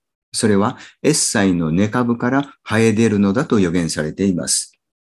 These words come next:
伐採された後の根は死んだも同然。しかし、そんな死の中にも神は新しい命をお与えになります。エッサイとは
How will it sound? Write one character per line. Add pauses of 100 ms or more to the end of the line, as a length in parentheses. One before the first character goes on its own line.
(580)
伐
採
さ
れ
た
後
の
根
は (140)
死
ん
だ
も
同
然。 (360)
し
か
し、 (260)
そ
ん
な (160)
死
の
中
に
も (340)
神
は (160)
新
し
い
命
を
お
与
え
に
な
り
ま
す。 (760)
エ
ッ
サ
イ
と
は